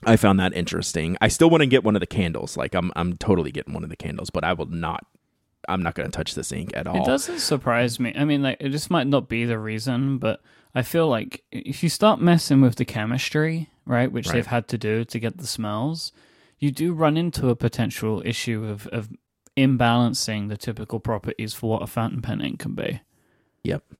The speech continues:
Speaker 1: Yep. Secondly, I had a, um, uh, a French language emailer, s-, uh,
Speaker 2: Ah, je suis.
Speaker 1: comment, comment on our comment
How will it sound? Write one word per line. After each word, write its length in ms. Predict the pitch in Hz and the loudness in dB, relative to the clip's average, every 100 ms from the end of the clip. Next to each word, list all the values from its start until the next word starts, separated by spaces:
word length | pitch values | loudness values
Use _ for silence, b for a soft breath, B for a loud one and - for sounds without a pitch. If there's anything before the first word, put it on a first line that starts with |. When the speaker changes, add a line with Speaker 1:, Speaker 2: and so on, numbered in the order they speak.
| _ _ - | _ _ -4
Speaker 1:
Yep. 300 | 78 - B B B B B - | -4 -4 B B B B B -4
Secondly, 840 | - 139 135 135 101 95 98 98 - - | 2 4 4 2 2 4 4 2 -2 2
I 120 | 104 | 2
had 420 | 101 101 90 87 - | 4 4 4 2 2
a, 260 | 87 85 - | 2 2 0
um, 440 | 76 82 76 85 B - - - - | 0 0 -2 -8 B -16 -12 -6 0
uh, 220 | 87 85 - | 0 0 -2
a 60 | |
French 300 | 90 113 101 90 | 2 2 4 2
language 520 | 98 127 90 85 - 90 | 2 2 2 0 -4 -2
emailer, 540 | 87 71 67 76 90 | -2 -2 -2 0 -2
s-, 340 | - - - - - | -4 -6 -8 -6 0
uh, 400 | 87 80 78 - - | 2 4 2 0 -8
Speaker 2:
Ah, 60 | - | -12
je 140 | - 120 | -10 -12
suis. 280 | - - - | -12 -14 -4
Speaker 1:
comment, 580 | - 107 104 101 104 - B B - | 4 6 8 6 4 -4 B B 2
comment 440 | 117 107 98 98 - | 6 6 6 2 2
on 260 | 101 95 - | 4 4 2
our 680 | 87 87 85 80 82 87 - b _ _ _ _ _ _ - | 2 4 4 4 2 0 -4 b _ _ _ _ _ _ 0
comment 560 | - 117 90 82 - | 4 6 6 2 -2